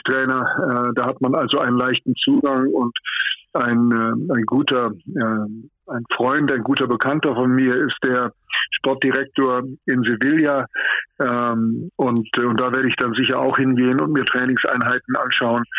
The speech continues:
um einfach zu sehen, was machen diese Nationen mit ihren jungen Spielern. Äh, und, äh, ich glaube, da muss man sehr genau hinschauen, was sie schon bei den Zwölfjährigen machen und nicht erst oder nicht nur, was sie bei den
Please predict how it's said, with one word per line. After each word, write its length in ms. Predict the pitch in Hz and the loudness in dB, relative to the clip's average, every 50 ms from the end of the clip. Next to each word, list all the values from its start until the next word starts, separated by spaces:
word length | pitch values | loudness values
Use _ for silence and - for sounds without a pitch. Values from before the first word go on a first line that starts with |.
| - - - - - - - | -2 0 0 0 -2 -2 -2
um 140 | - - 143 | 0 0 2
einfach 320 | 214 160 131 - 147 123 110 | 2 0 0 0 -2 -2 -2
zu 160 | - - 135 | 0 0 0
sehen, 300 | 117 123 139 143 147 147 | 2 2 2 2 2 2
was 160 | 143 131 117 | 2 0 0
machen 300 | 143 147 143 135 147 143 | 0 0 0 2 0 2
diese 220 | 127 143 139 117 135 | 2 2 2 2 2
Nationen 680 | 135 131 127 - - - 143 139 143 143 139 143 170 - _ _ _ _ _ _ _ | 0 0 -2 -2 0 0 2 4 4 4 4 2 2 -2 _ _ _ _ _ _ _
mit 220 | - 156 139 139 - | -2 0 0 0 2
ihren 260 | 185 147 135 131 131 | 2 2 4 4 4
jungen 320 | 127 131 139 139 135 131 127 | 4 4 4 4 4 4 2
Spielern. 560 | 131 - - 139 139 143 151 156 147 147 143 | 2 0 2 2 4 4 4 4 2 2 2
Äh, 460 | 127 - - - - - 127 127 127 139 | 0 0 0 0 0 0 2 0 0 0
und, 380 | 165 196 208 180 131 127 120 _ _ - - | 0 0 2 2 2 0 -2 _ _ -4 0
äh, 320 | - 139 127 123 127 139 143 | 0 2 2 2 2 2 0
ich 80 | 135 | 0
glaube, 220 | - 139 131 127 127 | 0 0 0 0 2
da 80 | 127 | 2
muss 180 | 127 135 143 - | 2 2 2 2
man 140 | 151 139 123 | 2 2 2
sehr 160 | 107 143 143 | 2 2 2
genau 240 | 131 139 135 131 127 | 2 2 2 2 2
hinschauen, 480 | 120 139 147 143 147 139 131 131 127 123 | 2 2 2 2 2 2 2 2 2 2
was 120 | 127 120 - | 0 2 2
sie 160 | 139 131 131 120 | 2 2 2 2
schon 240 | - - 139 131 127 | 2 2 2 2 2
bei 80 | 131 | 2
den 160 | 127 127 123 | 2 0 -2
Zwölfjährigen 680 | - - 147 147 151 - - 135 131 123 123 117 113 120 | -2 0 0 0 0 2 2 2 2 2 0 -2 -4 -4
machen 300 | 120 123 120 - 143 - _ _ - - - - - - - - | -4 -2 -2 -4 -6 -12 _ _ -6 -4 -2 -2 -2 -4 -2 0
und 140 | 131 127 | 2 4
nicht 220 | 135 143 143 - - | 4 4 2 2 2
erst 300 | 180 139 135 131 123 - - - - | 2 2 2 0 -2 -4 -8 -8 -4
oder 200 | 208 180 127 131 | -2 0 0 2
nicht 240 | 127 135 131 - - | 2 2 0 0 2
nur, 200 | 139 139 143 135 | 2 2 2 2
was 120 | 131 127 - | 2 0 0
sie 80 | 135 131 | 0 0
bei 120 | 127 123 | 0 0
den 320 | 120 123 127 135 147 170 | 0 0 0 -2 -2 -4